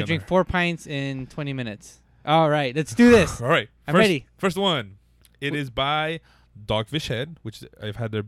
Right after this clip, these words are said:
Speaker 1: their other beers before. This is a new one. It's called Flesh and Blood I P A.
Speaker 2: Ah.
Speaker 1: A well-hopped I P A brewed with orange peel, lemon f-, fresh, and blood orange.
Speaker 2: Oh, God, what a relief. <laughs> I thought it was, like, actual blood.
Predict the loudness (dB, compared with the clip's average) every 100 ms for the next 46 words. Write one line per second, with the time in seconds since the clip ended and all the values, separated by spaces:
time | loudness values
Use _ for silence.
0 | -6 -4 -2 -4 -4 -6 -8 -6 -6 -8
1 | -12 -14 -12 -12 -10 -10 -10 -12 -14 -6
2 | -2 0 -2 -6 _ _ _ _ -10 -4
3 | -2 -2 -6 -4 0 0 -2 -8 _ -4
4 | -4 -2 -2 0 -2 -6 -14 _ _ _
5 | _ -4 2 2 2 2 4 2 -2 -6
6 | -4 -6 -4 -4 -2 -2 -4 -8 -12 _
7 | _ -4 -2 -2 0 -2 -2 -8 -6 -6
8 | -10 -8 -4 -4 -4 -6 -6 -6 -10 -14
9 | -20 _ _ -10 -8 -8 -10 _ -14 -14
10 | -12 -12 -10 -10 -10 -12 -12 -18 -12 -8
11 | -8 -4 -4 -4 -2 0 0 0 -2 -2
12 | -2 0 0 0 0 -2 -2 -6 -6 -8
13 | -4 -4 -4 -8